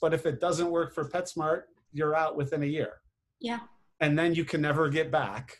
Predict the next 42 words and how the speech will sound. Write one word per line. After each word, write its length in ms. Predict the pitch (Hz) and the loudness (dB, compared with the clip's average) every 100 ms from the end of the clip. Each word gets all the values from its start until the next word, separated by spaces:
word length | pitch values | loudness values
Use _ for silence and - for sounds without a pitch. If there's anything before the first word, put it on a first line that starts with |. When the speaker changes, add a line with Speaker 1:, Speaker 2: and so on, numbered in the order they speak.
| - | -2
Speaker 1:
Or 160 | 139 | 2
if 140 | 135 135 | 2 2
you 80 | 135 | 0
do, 260 | 143 151 | 2 4
you 120 | 147 135 | 4 2
have 180 | 139 131 | 0 -4
to 80 | |
come 160 | 135 143 | -6 -2
up 140 | 139 | -2
with 140 | 143 131 | -2 -4
some 480 | - 143 139 135 131 | -2 2 4 4 4
knockoff, 640 | 131 139 143 135 135 131 - - _ _ _ _ | 2 0 2 2 2 -2 -12 -20 _ _ _ _
you 100 | 131 | -2
know, 180 | 113 110 - | -2 -4 -4
baby 300 | 135 139 143 | 2 4 4
blue, 500 | 131 139 143 147 170 - | 4 6 6 4 0 -2
uh, 320 | 185 143 147 | 2 4 4
<laughs> 60 | 175 | 4
Speaker 2:
Mm-hmm. 260 | 247 254 208 | 4 8 8
Speaker 1:
or, 160 | 160 - | 8 2
or 120 | 147 139 131 | 0 0 0
something 360 | - 170 156 | 0 0 -2
like 240 | 156 147 131 | 0 0 4
that. 360 | 160 123 113 - - _ _ _ _ _ | 2 2 -2 -10 -14 _ _ _ _ _
Um, 520 | - 147 143 135 127 - 359 - - | 4 6 4 4 2 -4 -10 -12 -20
Speaker 2:
<laughs> 400 | - - _ _ | -20 -20 _ _
Speaker 1:
so, 420 | - - 330 170 185 | -4 4 6 6 4
you 140 | 202 | 0
know, 140 | 175 170 | 4 6
those 220 | 190 185 | 6 6
are, 120 | 214 | 4
those 280 | - 190 196 | 4 2 4
are 60 | 214 | 2
the 180 | 196 | 0
issues 520 | 196 226 - 151 143 135 | 2 0 2 0 2 4
that, 360 | 160 170 - | 4 4 -2
that 240 | 139 151 151 _ _ - _ _ | -2 -2 -4 _ _ -20 _ _
independent 520 | 180 180 135 180 180 | 2 2 2 2 2
is 140 | 170 151 | 2 0
faced 340 | 196 202 - | 0 0 -2
with. 160 | 113 - 160 | -8 -6 -2
And 280 | 156 156 | -2 -2